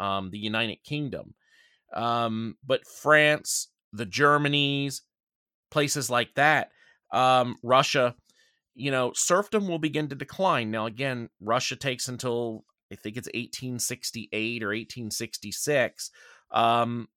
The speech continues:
and France takes until the French Revolution. But, um, many of these other countries,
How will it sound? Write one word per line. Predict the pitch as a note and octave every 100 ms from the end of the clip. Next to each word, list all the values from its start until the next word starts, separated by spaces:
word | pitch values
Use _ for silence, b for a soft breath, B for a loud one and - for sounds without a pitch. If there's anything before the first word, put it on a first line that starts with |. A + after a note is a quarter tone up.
| _
and | C3 B2
France | - A#2+ B2+ C3
takes | - B2 A#2 A#2+
until | A#2+ B2 A2+
the |
French | - B2 B2 -
Revolution. | A#2 G#2 G#2 C#3 E3+ C3 G#2+ F#2+ -
But, | C3 A#2+ - b b b b -
um, | B2+ B2+ B2 -
many | B2+ C#3 E3+
of | D#3+
these | D3+ B2+
other | C#3 F3+
countries, | - C3+ G2 D#2 G#1+ -